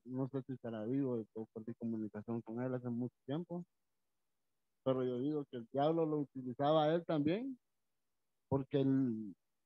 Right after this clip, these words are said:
o sea, yo me quise acercar a la iglesia,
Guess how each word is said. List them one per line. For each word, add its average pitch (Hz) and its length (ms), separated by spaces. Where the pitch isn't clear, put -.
o - 80
sea, 127 320
yo 143 240
me 165 160
quise 226 260
acercar 160 400
a 151 80
la 139 100
iglesia, 175 420